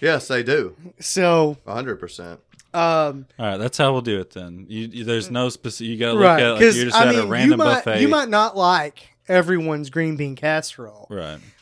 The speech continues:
Speaker 2: But you might like grandma's more uh, uh, you know, that might be your favorite thing there. But
Speaker 3: Yeah.
Speaker 2: if somebody else, if Aunt Karen's the one making it, mm, probably not gonna eat it.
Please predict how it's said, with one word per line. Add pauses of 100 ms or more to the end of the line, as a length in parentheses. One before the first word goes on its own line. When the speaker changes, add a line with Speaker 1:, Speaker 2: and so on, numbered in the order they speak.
Speaker 2:
But
you
might
like
grandma's
more (560)
uh, (180)
uh, (100)
you
know,
that
might
be
your
favorite
thing (920)
there. (580)
But
Speaker 3:
Yeah.
Speaker 2:
if
somebody
else,
if
Aunt
Karen's
the
one
making
it, (200)
mm, (400)
probably
not
gonna
eat
it.